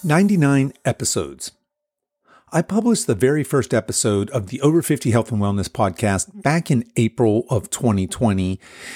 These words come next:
and here we are, little over a year and a half later, at episode ninety-nine. What an amazing journey this has been.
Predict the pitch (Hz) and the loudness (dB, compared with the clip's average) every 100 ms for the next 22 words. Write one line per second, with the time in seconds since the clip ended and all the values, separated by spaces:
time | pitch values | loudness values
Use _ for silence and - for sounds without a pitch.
0 | - - - 156 147 139 139 131 202 202 | -18 -18 -6 -2 0 2 0 0 0 2
1 | 175 139 135 131 127 131 165 170 143 131 | 2 2 2 2 0 0 0 2 2 2
2 | 139 113 107 147 151 123 - 135 123 - | 2 0 2 0 0 -2 0 -2 -2 0
3 | 123 117 101 101 - 127 - 139 - - | 2 2 2 0 0 -4 -2 -4 -2 0
4 | 143 120 120 - 156 123 98 98 92 90 | 2 2 0 -4 -4 -2 -2 -2 -4 -6
5 | 82 80 82 _ _ _ - - _ 160 | -8 -12 -20 _ _ _ -20 -20 _ 0
6 | 151 180 165 139 113 113 117 117 123 104 | 0 0 0 2 2 2 2 2 0 0
7 | 107 101 90 95 107 85 90 80 76 | 0 0 -2 -4 -4 -6 -8 -10 -14